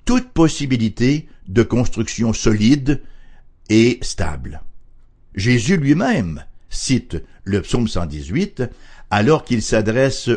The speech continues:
aux leaders religieux qui voulaient l'arrêter. Bon,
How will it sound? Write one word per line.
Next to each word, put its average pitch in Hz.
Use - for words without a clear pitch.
aux 101
leaders 98
religieux 92
qui 120
voulaient 101
l'arrêter. 76
Bon, -